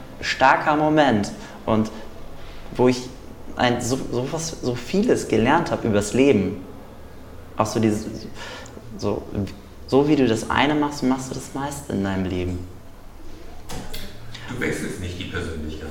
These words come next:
Speaker 2: du bist immer der gleiche.
Speaker 1: Und auf, darauf auch bezogen, jetzt wo du sagst, so, die, ähm, das eine kann ohne das andere nicht en-, entstehen. Ich find das Thema immer mit Sicherheit, Unsicherheit immer sehr interessant.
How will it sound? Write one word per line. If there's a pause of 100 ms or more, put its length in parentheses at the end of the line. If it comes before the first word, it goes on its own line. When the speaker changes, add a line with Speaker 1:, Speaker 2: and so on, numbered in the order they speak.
Speaker 2:
du
bist (100)
immer
der
gleiche. (180)
Speaker 1:
Und (260)
auf, (120)
darauf
auch
bezogen,
jetzt
wo
du
sagst,
so, (340)
die,
ähm, (100)
das
eine
kann
ohne
das
andere
nicht
en-, (160)
entstehen. (300)
Ich
find
das
Thema
immer
mit
Sicherheit,
Unsicherheit
immer (500)
sehr
interessant.